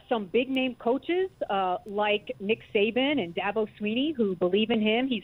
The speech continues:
obviously done a tremendous job where he's been. He's got the recruiting chops and, uh, the offensive capabilities to get this job done. But it's a big job, Paul. And there are a lot of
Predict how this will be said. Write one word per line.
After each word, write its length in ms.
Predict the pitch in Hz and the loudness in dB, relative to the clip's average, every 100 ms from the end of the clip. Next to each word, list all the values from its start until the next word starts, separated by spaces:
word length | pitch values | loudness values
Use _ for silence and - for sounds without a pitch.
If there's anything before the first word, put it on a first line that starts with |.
| - | -4
obviously 640 | 202 214 214 196 208 202 - | -4 2 2 2 0 -2 0
done 280 | 190 196 196 - - - - | 0 0 -4 -12 -20 -12 -2
a 120 | 233 | 0
tremendous 560 | - 240 202 214 226 208 - | 0 0 0 0 0 0 -2
job 360 | 220 214 202 185 | -2 0 -2 -2
where 180 | 202 | -2
he's 240 | 190 208 170 170 | -2 -6 -8 -2
been. 300 | 196 285 392 | 0 0 -4
He's 220 | 214 196 | -6 -4
got 220 | 208 202 | -4 -2
the 60 | 185 | -4
recruiting 500 | 180 - 254 233 214 | -4 -2 0 0 -2
chops 380 | - 208 226 - - | -4 -4 -4 -8 -2
and, 340 | 196 208 208 - - - - | 0 0 -4 -10 -20 -20 -6
uh, 200 | 208 208 208 | -4 -2 -4
the 160 | 220 214 | -4 -4
offensive 600 | 226 247 247 233 226 - | -4 -2 -4 -2 -2 0
capabilities 720 | 240 - 190 220 240 220 220 | -2 -2 0 2 2 2 -2
to 80 | - | -4
get 240 | - 233 - | -2 -2 0
this 140 | 214 - | -4 -2
job 280 | 220 196 185 | -4 -4 -2
done. 380 | 202 240 185 175 - - - | 0 0 0 -4 -10 -20 -6
But 120 | 330 392 | 0 2
it's 120 | 370 | 2
a 40 | |
big 260 | 247 320 - | -2 -2 0
job, 320 | 262 240 - | 0 0 -4
Paul. 300 | - 180 170 - - - 247 | -6 -4 -6 -10 -20 -8 -4
And 160 | 247 | 0
there 80 | 262 | 2
are 40 | |
a 60 | 240 | 2
lot 220 | 247 | 2
of 60 | 320 | 0